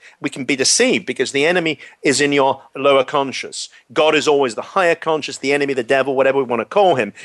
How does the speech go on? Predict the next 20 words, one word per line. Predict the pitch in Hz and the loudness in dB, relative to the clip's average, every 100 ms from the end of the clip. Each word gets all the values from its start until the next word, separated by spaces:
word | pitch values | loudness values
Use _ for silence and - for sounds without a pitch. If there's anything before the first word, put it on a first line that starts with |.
| - | 0
your | 127 | 2
inner | 139 131 113 | 4 4 2
accuser | - 240 165 120 107 - - | 0 0 2 2 -2 -4 -6
is | - 151 | 0 2
always | 139 131 | 4 2
your | 131 123 | 2 2
lower | 135 131 | 4 4
mindset. | 139 156 139 - 82 - - _ _ _ _ _ _ _ _ _ _ _ - - | 2 2 2 0 -4 -8 -20 _ _ _ _ _ _ _ _ _ _ _ -14 -4
You | 139 | 0
know, | 135 120 117 - | 2 2 0 -6
we | 139 | -4
cannot | - 151 185 190 | -2 -2 0 -2
deceive | 147 - 202 160 | -4 -2 0 0
ourselves | 151 - 156 135 | 0 0 -2 -2
and | 135 | 0
others | 147 139 117 | 0 0 -2
with | 123 | -4
excuses | 127 - - 139 123 117 | -4 -6 -4 -4 -4 -8
and | 113 | -8
pretenses | - 165 151 104 80 - - | -4 -2 0 -2 -4 -10 -12